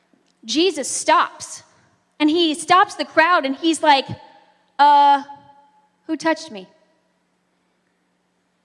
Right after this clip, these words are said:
His disciples are falling around like, "Uh, Master, everybody? Everybody? Like, who are you talking about? Everybody's touching you." And he's like, "No.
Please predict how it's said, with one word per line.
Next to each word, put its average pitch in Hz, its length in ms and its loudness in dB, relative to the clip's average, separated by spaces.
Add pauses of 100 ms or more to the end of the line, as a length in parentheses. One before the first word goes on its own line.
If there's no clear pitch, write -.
(1900)
His 339 200 0
disciples 285 580 0
are 226 140 0
falling 240 280 0
around 240 200 -2
like, 196 240 -10
"Uh, 190 420 -6 (400)
Master, 302 500 -10 (680)
everybody? 381 560 -2 (2250)
Everybody? 392 720 0
Like, 240 200 -14
who 254 140 -4
are 427 60 2
you 440 100 0
talking 415 320 -2
about? 202 220 -4
Everybody's 269 540 -2
touching 208 340 -8
you." 185 100 -14
And 196 80 -18
he's 226 160 -14
like, 214 240 -10
"No. 226 380 -6